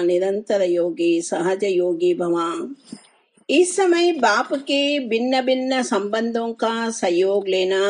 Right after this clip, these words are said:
ಅರ್ಥಾತ್ ಅನುಭವ ಕರ್ನಾ ಹಿ ಸಹಜ ಯೋಗ ಹೈ. ಈ ಸಮಯದಲ್ಲಿ ಭಿನ್ನ ಭಿನ್ನ ಸಂಬಂಧಗಳ ಸಹಯೋಗ ತೆಗೆದುಕೊಳ್ಳೋದು, ಅನುಭವ ಮಾಡೋದು ಸಹಜ ಯೋಗ.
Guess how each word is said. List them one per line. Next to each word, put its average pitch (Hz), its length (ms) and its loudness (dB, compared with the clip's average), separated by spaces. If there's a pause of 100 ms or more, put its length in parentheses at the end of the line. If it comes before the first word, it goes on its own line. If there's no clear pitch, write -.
(160)
ಅರ್ಥಾತ್ 180 720 -2 (600)
ಅನುಭವ 226 400 2
ಕರ್ನಾ 220 420 0
ಹಿ 208 200 0 (100)
ಸಹಜ 185 480 -2
ಯೋಗ 165 320 2
ಹೈ. - 140 -4 (1200)
ಈ 240 220 2
ಸಮಯದಲ್ಲಿ 190 680 0
ಭಿನ್ನ 196 340 0
ಭಿನ್ನ 196 320 0
ಸಂಬಂಧಗಳ 180 720 0
ಸಹಯೋಗ 185 520 0 (100)
ತೆಗೆದುಕೊಳ್ಳೋದು, 180 800 -2
ಅನುಭವ 175 400 0
ಮಾಡೋದು 165 460 -2
ಸಹಜ 165 440 -4
ಯೋಗ. 170 280 -2